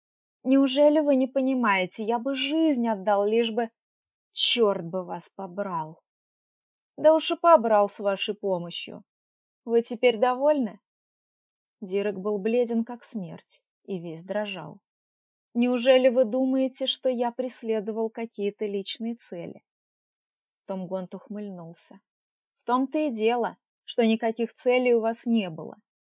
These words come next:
Вот что я думаю. И другие тоже. Все, кроме бедняги Трайста. А чего вы для него добились, сами знаете». Дирек был ранен в самое сердце.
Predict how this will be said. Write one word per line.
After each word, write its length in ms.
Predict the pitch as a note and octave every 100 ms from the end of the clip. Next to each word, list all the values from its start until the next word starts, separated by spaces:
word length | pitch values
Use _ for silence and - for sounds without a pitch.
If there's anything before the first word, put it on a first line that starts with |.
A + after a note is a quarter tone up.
| _
Вот 240 | - G3 F#3+
что 180 | - F3
я 140 | E3+
думаю. 480 | E3 D#3 D#3+ - - _ _ _ _ _
И 80 | C#4+
другие 500 | D4+ C#4 F#3 F#3 F#3
тоже. 480 | - F3 F3 F#3 F#3+ _ _ _ _ _
Все, 300 | - - E4+
кроме 340 | G#3+ G3+ G3 G3
бедняги 460 | G3+ G3+ G3+ F#3
Трайста. 640 | A3 A3+ G#3 E3 - - - _ _ _ _ _ _
А 120 | -
чего 400 | G#3 - B3+ D4+
вы 140 | D4+ G#3+
для 160 | F#3
него 260 | F3 E3+ E3
добились, 640 | E3 E3+ E3 D#3+ E3 - _ _
сами 420 | - B3+ B3 A#3+
знаете». 720 | A#3 A#3 A3+ A3 A3+ - A3+ _ _ _ _ _ _ _ _ _ _
Дирек 400 | G#3 F3+ G3 F#3+
был 260 | F3 F#3+ G3+
ранен 320 | A3+ B3+ B3+
в 60 | -
самое 460 | - F#3 F#3 F#3
сердце. 600 | F#3+ - F3 E3 - -